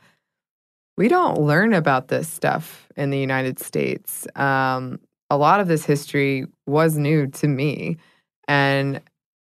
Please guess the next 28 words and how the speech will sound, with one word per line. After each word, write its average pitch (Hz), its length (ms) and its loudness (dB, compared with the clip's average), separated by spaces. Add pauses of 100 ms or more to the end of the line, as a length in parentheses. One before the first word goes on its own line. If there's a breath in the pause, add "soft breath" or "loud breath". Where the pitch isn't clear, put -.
(280)
that 185 200 2
we 214 120 4
just 214 240 2
don't 220 260 4
have 165 380 4
this 156 160 0
background, 170 420 2
and 143 140 0
it 147 100 4
is 185 260 2
so 151 220 2
important 131 640 0 (460)
when 139 680 0 (140)
understanding 139 720 0
where 131 160 -2
people 135 220 -4
come 139 260 0
from 127 560 -2 (160)
and 127 420 -2
where 131 220 -2
they're 131 120 -2
going. 151 500 4
And 131 160 -2
when 135 140 -4
we're 135 120 0
talking 139 300 0
about - 140 -4
these 131 320 -2